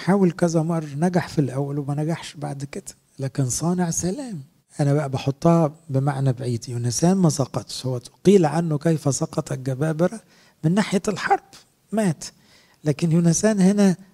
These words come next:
زي اللي مات شهيد، ده رايح السما حتف. ده إنسان نقي جدًا وبيحب ربنا قوي، ومن أجل الأمانة كان لازم يدخل المعركة دي،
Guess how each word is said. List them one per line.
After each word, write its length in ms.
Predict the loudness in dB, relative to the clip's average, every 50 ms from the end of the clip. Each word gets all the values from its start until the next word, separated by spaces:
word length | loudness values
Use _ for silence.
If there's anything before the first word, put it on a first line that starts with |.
| _ _
زي 180 | 4 4 6
اللي 140 | 6 6 4
مات 200 | 4 4 2 2
شهيد، 420 | 0 -8 -8 -8 -10 -12 -14 -12 -14 -16 -16 _ _ _ _ _ _ _ _ _ _ _ _ _
ده 140 | -6 0 2
رايح 200 | 2 2 2 0
السما 360 | -4 -6 -4 -4 -4 -4 -4
حتف. 460 | -6 -6 -8 -8 -8 -12 -16 -16 -20 _ _ _ -10
ده 160 | -8 -6 -6
إنسان 400 | -4 -4 0 0 0 2 4 2
نقي 300 | 2 2 2 0 -4 -4
جدًا 540 | 0 -2 -2 -2 -2 -2 -2 -2 -2 -2 -6
وبيحب 680 | -6 -6 -6 -6 -8 -10 -10 0 0 0 0 0 -10 -16 -20 _ _ _ _ _ _ _ _ 0
ربنا 520 | 0 0 4 2 2 4 2 -2 -2 -2
قوي، 320 | -2 0 0 0 0 -2
ومن 320 | -2 -2 -2 0 0 0 0
أجل 340 | 0 0 0 0 2 0 2
الأمانة 600 | 0 0 0 0 0 0 0 -2 -2 -2 -4 -4
كان 200 | 0 0 0 4
لازم 360 | 6 4 6 4 2 4 4
يدخل 360 | 2 2 0 -6 -8 -6 -6
المعركة 560 | -6 -4 -4 -4 -2 -2 -2 -2 -4 -4 -8
دي، 180 | -12 -12 -12